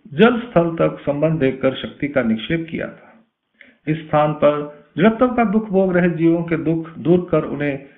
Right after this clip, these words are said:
देवताओं के सुख फल प्रदान किए थे। इस स्थान पर भगवान ने अनेक लीलाएं चेष्टाएं की। किसी का कर्म नाश करके भगवान ने उसे धर्म में योग्यता प्रदान की।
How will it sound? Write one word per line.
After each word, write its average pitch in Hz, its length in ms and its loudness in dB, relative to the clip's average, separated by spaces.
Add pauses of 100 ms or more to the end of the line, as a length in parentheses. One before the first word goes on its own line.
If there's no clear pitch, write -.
(180)
देवताओं 151 400 2
के 165 200 -4
सुख 160 220 -6
फल 143 180 -4
प्रदान 127 360 -2
किए - 260 -8
थे। - 380 -20 (720)
इस 294 60 4 (100)
स्थान 220 260 4
पर 208 180 -4
भगवान 165 340 2
ने 170 100 0
अनेक 180 340 0
लीलाएं 151 460 2
चेष्टाएं 127 560 -2
की। - 440 -12 (280)
किसी 139 220 -2
का 147 120 2
कर्म 147 320 2
नाश 151 240 -2
करके 151 280 -2
भगवान 143 380 0
ने 143 60 -4
उसे 127 440 -4 (280)
धर्म 135 220 0
में 135 100 -2
योग्यता 113 460 0
प्रदान - 360 -8
की। - 400 -18